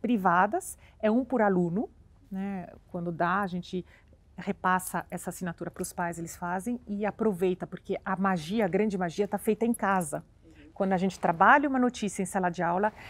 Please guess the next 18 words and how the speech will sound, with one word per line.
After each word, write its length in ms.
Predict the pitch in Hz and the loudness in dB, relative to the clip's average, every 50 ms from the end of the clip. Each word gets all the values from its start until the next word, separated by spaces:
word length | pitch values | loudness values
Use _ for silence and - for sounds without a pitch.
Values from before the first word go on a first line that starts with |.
| - - - | -12 -6 -2
mas 200 | 196 202 175 190 | 0 0 2 0
o 60 | 190 | 2
jornal 500 | 170 202 196 185 185 185 208 226 226 220 | 4 4 4 4 4 2 2 4 4 2
vai 160 | 185 208 185 | 2 0 -2
pra 120 | 180 - 175 | -2 -4 -6
casa 540 | - - 175 170 165 160 151 147 151 - - - | -6 -4 -4 -4 -2 -4 -4 -6 -8 -8 -8 -6
e 120 | 202 190 | -4 -4
a 60 | 175 | -4
família 480 | - - 196 190 190 202 233 240 214 214 | -2 0 0 0 2 2 2 2 2 0
inteira 340 | 196 - - 180 165 160 156 156 | 0 -2 -4 -6 -6 -4 -4 -4
lê, 240 | 156 156 147 135 - | -4 -4 -4 -4 -6
a 60 | - | -6
família 320 | - - 196 196 190 208 | -4 -2 -2 0 0 0
inteira 240 | 196 185 208 185 185 | 0 0 -2 -2 -4
discute. 580 | 175 - - - - - - - - - - - - - - - | -4 -6 -10 -8 -6 -6 -6 -6 -8 -12 -12 -14 -18 -20 -18 -14
Eu 40 | 175 | -10
recebo, 640 | - 190 175 - - 208 208 185 165 196 190 180 - - - - - - - - - - - | -8 -8 -6 -4 0 0 0 2 0 -2 -4 -4 -6 -10 -20 -20 -20 -20 -20 -20 -20 -12 -8
é, 400 | 190 180 175 170 170 165 165 160 | -6 -4 -4 -4 -6 -8 -8 -8